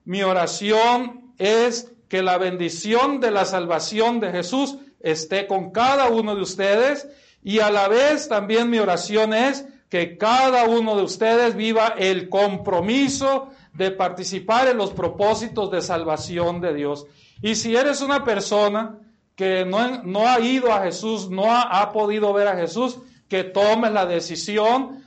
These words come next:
de ir a ver a Jesús, encontrarte con Él y tener la satisfacción de que Él te provea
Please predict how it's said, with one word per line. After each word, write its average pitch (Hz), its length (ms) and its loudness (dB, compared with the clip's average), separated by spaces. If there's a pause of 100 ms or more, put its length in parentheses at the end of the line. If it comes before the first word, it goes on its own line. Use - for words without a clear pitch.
(140)
de 185 340 0
ir 269 360 2
a 170 160 2
ver 214 220 2
a 226 100 0
Jesús, 233 520 -2
encontrarte 202 1080 -2
con 196 200 -2
Él 240 320 0
y 196 100 -4
tener 202 840 -2
la 175 200 0
satisfacción 190 1080 0 (240)
de 185 280 -2
que 180 480 2
Él 233 180 0
te 214 120 0
provea 196 600 2